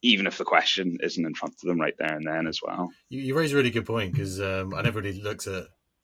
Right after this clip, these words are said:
Speaker 2: um, A I interview intelligence or A I summarizing notes as leaving the A I to kind of condense and edit what the actual was said in the, in the interview. And by doing so, like you said, you're leaving out something negative.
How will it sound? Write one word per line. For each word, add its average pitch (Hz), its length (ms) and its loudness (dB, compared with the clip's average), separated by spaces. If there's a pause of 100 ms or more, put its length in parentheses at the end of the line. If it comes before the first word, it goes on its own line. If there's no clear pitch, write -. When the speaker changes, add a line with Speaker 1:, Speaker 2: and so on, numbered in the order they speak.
(120)
Speaker 2:
um, 92 300 -4
A 95 160 -4
I 92 140 -4
interview 90 260 -8
intelligence 90 500 -8
or 90 140 -8
A 90 280 -6
I 90 300 -6
summarizing 90 560 -8
notes 92 320 -8
as 87 240 -10 (460)
leaving 101 380 -6
the 95 180 -6
A 92 180 0
I 90 520 -2
to 95 120 -10
kind 90 220 -6
of 87 160 -6
condense 95 640 -4
and 90 240 -10
edit 92 460 -6 (800)
what 107 280 -2
the 101 200 -4
actual 95 240 -6
was 90 100 -4
said 98 260 0
in 90 120 -4
the, 90 340 -6
in 87 80 -8
the 92 100 -4
interview. 82 420 -8 (140)
And 90 460 -8
by 101 220 -2
doing 113 260 0
so, 92 140 -4
like 101 100 0
you 92 80 -6
said, 101 200 -4
you're 95 120 -2
leaving 95 260 -6
out 90 120 -6
something 90 180 -10
negative. 90 420 -10